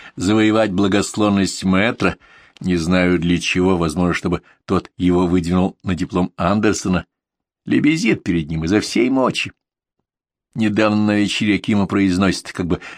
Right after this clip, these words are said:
с густо замешанным чувством: «Яшенька, дорогой, прочитай мое любимое стихотворение. Это хрестоматийно, я его часто повторяю».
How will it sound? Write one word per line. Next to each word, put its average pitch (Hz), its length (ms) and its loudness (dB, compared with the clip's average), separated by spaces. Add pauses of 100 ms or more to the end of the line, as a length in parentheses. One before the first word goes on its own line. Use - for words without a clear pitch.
с 98 100 -6
густо 101 380 -2
замешанным 101 480 0
чувством: - 380 -6 (280)
«Яшенька, - 760 -2 (300)
дорогой, 92 400 2
прочитай 113 500 -2
мое 208 220 0
любимое 202 460 0
стихотворение. 127 760 0 (240)
Это 151 200 -2
хрестоматийно, 208 880 0 (240)
я 110 140 4
его 98 160 4
часто - 540 -4
повторяю». 95 680 0